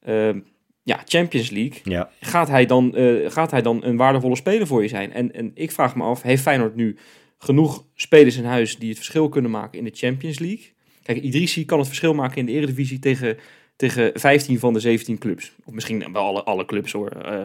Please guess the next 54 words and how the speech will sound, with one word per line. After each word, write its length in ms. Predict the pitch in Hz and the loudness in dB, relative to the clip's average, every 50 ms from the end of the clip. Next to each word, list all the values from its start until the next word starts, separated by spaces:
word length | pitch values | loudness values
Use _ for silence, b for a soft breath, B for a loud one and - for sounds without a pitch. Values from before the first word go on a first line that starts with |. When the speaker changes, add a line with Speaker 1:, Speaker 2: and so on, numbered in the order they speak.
| 92 - | -10 -12
Speaker 1:
maar 320 | - 101 110 104 - - - - - - | -12 -10 -8 -8 -8 -10 -14 -16 -16 -16
over 200 | - - - 120 | -16 -10 -10 -8
het 100 | 117 - | -4 2
algemeen, 480 | 117 143 135 143 135 127 127 120 - - - - _ _ - _ | 2 2 2 2 2 0 0 0 -4 -10 -18 -20 _ _ -20 _
bij 120 | - - 117 | -6 -6 0
vijftien 360 | - 147 131 131 131 131 113 | 4 4 2 2 0 -4 -4
van 100 | 120 117 | -2 -4
de 60 | 113 107 | -4 0
zeventien 340 | 127 110 113 110 - 107 | 0 0 0 0 -6 -14
clubs 320 | 95 - 110 104 - - b b b b b b b b b b b b b _ _ _ - | -8 -6 -6 -6 -6 -8 b b b b b b b b b b b b b _ _ _ -2
heeft 180 | - 131 131 | 2 2 2
hij 100 | 135 - | 2 0
die 80 | 135 - | -4 -4
kwaliteit 500 | - - 117 104 110 - 117 104 107 101 | 0 0 0 0 2 2 2 2 2 2
honderd 280 | - 110 117 110 104 - | 0 -2 -2 -2 -2 -4
procent. 480 | - 107 - - 95 73 - - - - _ _ | -6 -8 -6 -6 -6 -8 -8 -12 -18 -20 _ _
Speaker 2:
Hmm. 260 | - 104 101 95 95 101 B B B B B B B B B B _ _ _ _ _ - | -4 -4 -4 -4 -4 -10 B B B B B B B B B B _ _ _ _ _ 0
Speaker 1:
En, 320 | - 175 165 165 165 - _ _ _ _ _ _ _ | 2 2 2 2 -4 -10 _ _ _ _ _ _ _
maar 160 | - 151 170 | -2 0 2
ja, 60 | 170 147 139 | 2 2 0
Champions 320 | 135 - 247 302 294 247 - | 0 -2 -2 -2 -2 -2 -2
League 180 | 151 135 131 | -2 -2 -2
is 100 | 151 147 | -4 0
nog 200 | 180 220 220 - | 0 0 0 0
toch 160 | - 269 233 | -2 0 2
weer 100 | 196 170 | 2 2
een 180 | 139 127 - - | 0 0 -4 -4
extra 280 | - 170 151 - - 143 | -4 -4 -4 0 0 0
leveltje. 460 | 143 202 240 240 220 170 - - 110 | 0 0 0 -2 -4 -4 -4 -6 -6
En, 220 | - - 127 127 - | -2 0 0 0 0
en 260 | - 254 262 - - - | -2 -4 -4 -4 -6 -10
ja, 260 | - 147 139 95 - - | -8 -6 -4 -4 -6 -8
eh, 160 | - - 110 - - 85 - _ _ _ _ | -10 -12 -12 -12 -12 -16 -20 _ _ _ _
het 140 | - 131 - | -8 -4 0
zou 180 | 165 147 127 | 2 2 2
geweldig 280 | 135 123 139 160 160 143 | 4 4 4 4 4 4
zijn 120 | 160 131 | 0 0
als 100 | 123 123 | 0 0
het 80 | 127 123 | -2 0
weer 120 | 120 131 | -2 -2
gaat 160 | 123 127 113 | 0 0 -2
werken 280 | 117 131 127 127 - 113 | 2 2 0 2 0 -4
met 100 | 110 110 | -4 -2
Hartman, 480 | 120 139 160 - - - - 175 180 160 | 0 -2 -2 -2 -4 -8 -6 -6 -8 -8
hè. 140 | 139 160 | -8 -8
Die 120 | 139 123 117 | -6 -6 -6
zie 100 | - 127 | -4 -4
je 60 | 123 | -4
toch 140 | 131 - - | -4 -4 0
ook 160 | 101 156 - | 0 0 0
een 60 | 180 160 | 0 0
beetje 240 | 156 151 139 143 | 0 0 0 0
zoeken, 440 | 131 143 156 151 - 151 147 143 143 - | 0 -2 -2 -2 -2 -4 -4 -4 -4 -8
ehm, 420 | 127 131 131 131 131 127 127 131 | -6 -4 -2 -2 -2 -2 -4 -4